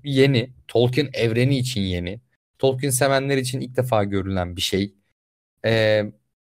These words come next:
bana çok eklektik geldi. Heh, eklektik daha doğru olur burada. Şu anlamda, anlamda söylüyorum. Ulan materyal gerçeklikten tamamen koparılıp yaratıldığı için sen onu istediğin kadar gerçeğe çekmeye çalış.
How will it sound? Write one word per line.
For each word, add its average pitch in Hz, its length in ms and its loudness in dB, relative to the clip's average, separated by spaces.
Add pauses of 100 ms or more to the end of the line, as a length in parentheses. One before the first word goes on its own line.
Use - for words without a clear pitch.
(260)
bana 123 420 2
çok 202 240 -2
eklektik 165 540 -4
geldi. 101 420 -2
Heh, 120 100 -2 (300)
eklektik 127 480 -6 (360)
daha 156 260 6
doğru 120 220 4
olur 107 260 -4
burada. 127 220 -6
Şu - 340 -6
anlamda, 110 880 -4
anlamda 104 380 -6
söylüyorum. 110 520 -6 (460)
Ulan 135 300 2
materyal 143 640 2 (520)
gerçeklikten 147 760 0
tamamen 180 480 0
koparılıp 147 640 2
yaratıldığı 127 580 2
için 269 260 -2
sen 143 240 -2
onu 156 180 -4
istediğin 151 560 0
kadar 147 240 4
gerçeğe 107 480 0
çekmeye 147 500 -4
çalış. - 520 -2